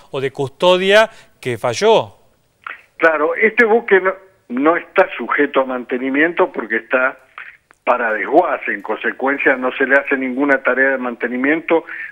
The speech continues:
Speaker 2: a un bien que usted lo lleva para ya desguazarlo y llevarlo a chatarra.
Speaker 1: Ajá.
Speaker 2: Es decir, lo que sí tenía,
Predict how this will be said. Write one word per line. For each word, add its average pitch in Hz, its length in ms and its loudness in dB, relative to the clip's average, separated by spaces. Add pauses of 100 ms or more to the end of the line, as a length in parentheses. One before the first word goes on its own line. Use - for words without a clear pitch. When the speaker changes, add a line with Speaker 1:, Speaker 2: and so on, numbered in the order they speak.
Speaker 2:
a 110 120 0
un 131 240 -2
bien 156 320 2
que 165 80 -6
usted 143 240 0
lo 127 140 0
lleva 131 400 0
para 107 280 -2
ya 117 360 0
desguazarlo 110 720 -2
y 117 60 -4
llevarlo 107 400 -2
a 92 80 -6
chatarra. 104 640 0 (420)
Speaker 1:
Ajá. 113 100 -12
Speaker 2:
Es 110 100 -6
decir, 135 200 0
lo 123 320 2
que - 240 -2
sí 240 140 -2
tenía, 156 640 2